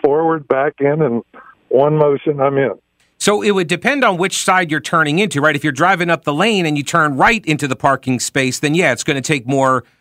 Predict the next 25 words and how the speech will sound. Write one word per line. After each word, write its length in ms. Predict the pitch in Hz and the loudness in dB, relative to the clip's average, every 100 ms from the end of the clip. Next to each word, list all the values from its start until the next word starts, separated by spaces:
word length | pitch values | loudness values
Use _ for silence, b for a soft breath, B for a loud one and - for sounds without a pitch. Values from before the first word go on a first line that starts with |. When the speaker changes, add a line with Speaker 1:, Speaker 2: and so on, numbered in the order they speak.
| _ _ | _ _
Speaker 2:
points 420 | 175 185 156 - | 0 2 2 -4
to 140 | - | -8
turn 280 | 131 156 143 | -2 0 0
it, 220 | 131 123 | -2 -4
to 100 | - | -6
turn 300 | 143 147 139 | -4 0 0
into 260 | 160 165 127 | 0 -2 -2
that. 320 | 117 175 92 - b | 0 0 0 -8 b
But 100 | 151 | -4
if 100 | 156 | -2
you 280 | 151 165 160 | 0 0 2
are 80 | 147 | 0
driving 360 | 165 170 156 | 2 2 2
up 100 | 156 | 0
Speaker 1:
Either, 60 | - | 0
Speaker 2:
the 100 | 151 | 0
lane 260 | 151 156 147 | 0 0 0
and 120 | 139 | 0
you 60 | |
make 140 | 139 127 | 0 0
a 60 | |
Speaker 1:
either, 80 | 123 | -2
Speaker 2:
left, 320 | 135 269 269 196 | 0 0 0 -4
Speaker 1:
either 100 | 180 - | -10 -6
side. 440 | 156 123 107 117 | -2 0 -2 -6